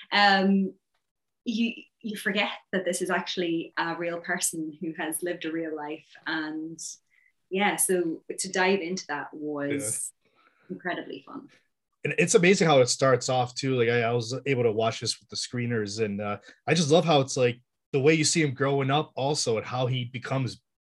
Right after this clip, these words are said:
Speaker 2: Billy the Kid pretty much.
Speaker 1: Yeah, I think, I think Jonah did such an exceptional job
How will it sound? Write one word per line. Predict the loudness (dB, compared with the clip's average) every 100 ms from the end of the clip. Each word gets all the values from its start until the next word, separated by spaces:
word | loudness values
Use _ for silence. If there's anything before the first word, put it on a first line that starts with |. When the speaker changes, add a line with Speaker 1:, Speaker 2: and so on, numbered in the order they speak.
| _ _ -10
Speaker 2:
Billy | -6 -4
the | -4
Kid | -2 -4
pretty | -6 -12
much. | -12 -16 -16 -20 _ _ _ _ _ _ _ _ _ _
Speaker 1:
Yeah, | -4 0 2 2 2
I | 4
think, | 8 8 8 -8 -20 -20 _
I | 0
think | 4 6 6
Jonah | 4 4 2
did | 0 0
such | 2 2 0
an | 0 -2
exceptional | -4 -2 0 0 -2 -2 -2 -4
job | -6 -4 -2 -2 -4